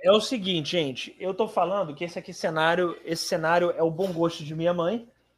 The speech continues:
Minha mãe tem um ótimo gosto, tem um cenário ótimo aqui na minha parede. E esse quadro aqui, que é muito bonito, minha avó pintou. É um quadro lindo. Mas,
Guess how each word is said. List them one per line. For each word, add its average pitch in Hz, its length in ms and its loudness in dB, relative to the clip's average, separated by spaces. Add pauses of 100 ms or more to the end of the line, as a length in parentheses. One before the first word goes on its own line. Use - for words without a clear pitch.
Minha 170 100 -2
mãe 165 140 0
tem 180 140 2
um 165 60 4
ótimo 208 320 2
gosto, 240 400 6
tem 233 140 -4
um 214 60 -4
cenário 202 440 0
ótimo 165 400 2
aqui 156 180 -6
na 147 100 0
minha 151 120 -2
parede. 170 560 0 (440)
E 202 120 -4
esse 240 240 0
quadro 208 340 6
aqui, 220 340 0
que - 100 2
é 165 40 4
muito 208 240 0
bonito, 196 240 -6
minha 220 180 6
avó 185 300 6
pintou. 180 480 -2
É 143 40 0
um 160 60 2
quadro 208 280 6
lindo. 165 340 -4
Mas, 208 680 6